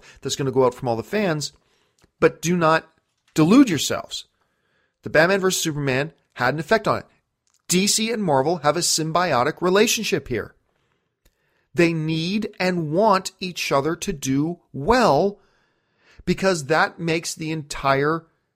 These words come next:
ball game better for everybody. I don't like to fall back on cliches, but I've said it before.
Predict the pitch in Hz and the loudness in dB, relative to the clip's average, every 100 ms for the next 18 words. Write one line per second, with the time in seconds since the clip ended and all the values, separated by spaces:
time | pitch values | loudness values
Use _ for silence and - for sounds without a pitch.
0 | _ _ _ - 160 240 175 127 110 117 | _ _ _ 2 4 4 4 0 -2 -6
1 | 156 - _ _ _ - 151 139 156 170 | -8 -14 _ _ _ -4 2 4 2 -2
2 | - - 185 - 170 151 127 104 98 - | -10 -8 -8 -2 -2 0 -2 -4 -8 -10
3 | - _ _ _ _ _ _ _ _ _ | -20 _ _ _ _ _ _ _ _ _
4 | _ _ 156 143 196 190 196 165 - 160 | _ _ -2 2 2 2 -2 -4 -2 0
5 | 156 160 160 143 156 143 196 226 196 151 | 2 0 -2 -6 -6 -4 0 0 0 -2
6 | 135 135 143 165 - 240 135 | -2 -4 -4 -6 2 4 4